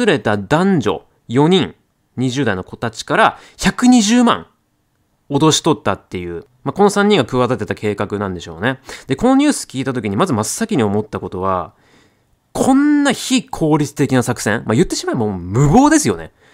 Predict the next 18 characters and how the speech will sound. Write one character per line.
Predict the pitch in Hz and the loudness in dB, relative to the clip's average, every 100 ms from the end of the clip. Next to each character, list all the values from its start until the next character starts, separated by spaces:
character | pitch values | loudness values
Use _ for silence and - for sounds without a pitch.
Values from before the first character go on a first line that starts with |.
| _ _ - | _ _ -4
無 | 123 180 | 0 2
謀 | 247 254 | 2 2
な | 240 | 0
計 | 208 214 | -2 -2
画 | 214 196 | -2 2
を | 202 107 | 2 4
よ | 214 | 2
く | 233 | 2
も | 147 | 4
ま | 117 131 104 - | 4 4 2 0
あ、 | _ _ _ - | _ _ _ -14
成 | - - 143 | -12 -6 -4
立 | 156 160 - | -2 -4 -6
さ | 135 | -6
せ | |
た | 135 | -6
な | |
っ | 135 | -6